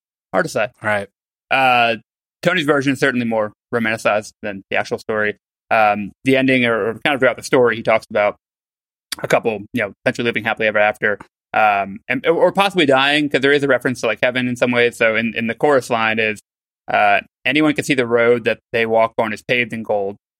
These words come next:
Speaker 1: kind of reference to heaven. And it's always summer. They'll never get cold. They'll never get hungry. They'll never get old and gray. So kind of to your point, Mike, it's kind of is, like, a nice, like, you know, afterlife-ish, uh,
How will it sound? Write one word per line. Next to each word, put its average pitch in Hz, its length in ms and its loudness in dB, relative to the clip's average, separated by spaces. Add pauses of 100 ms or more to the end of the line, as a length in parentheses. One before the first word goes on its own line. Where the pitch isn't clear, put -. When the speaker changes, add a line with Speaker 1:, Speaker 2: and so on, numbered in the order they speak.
(100)
Speaker 1:
kind 113 100 -2
of 110 60 -2
reference 104 240 -6
to 104 80 -4
heaven. 101 260 -6 (640)
And 107 320 0
it's - 160 -2
always 151 240 0
summer. 135 420 4
They'll 127 140 0
never 127 200 2
get 123 160 0
cold. 120 340 2
They'll 117 80 0
never 120 180 0
get 113 120 -2
hungry. 110 460 0 (240)
They'll 113 120 0
never 117 180 0
get 113 160 -2
old 110 220 2
and 107 120 -6
gray. 101 300 2
So 101 200 -2 (280)
kind 120 140 -2
of 101 60 -12
to 117 40 0
your 104 100 2
point, 104 200 -6
Mike, 101 240 0
it's 107 140 -10
kind 113 160 -2
of 107 80 -2
is, 104 140 -2
like, 101 120 0
a 104 80 0
nice, 104 320 -2
like, 104 260 -2 (880)
you 123 100 -4
know, 107 140 -10 (400)
afterlife-ish, 117 1000 0
uh, 104 560 0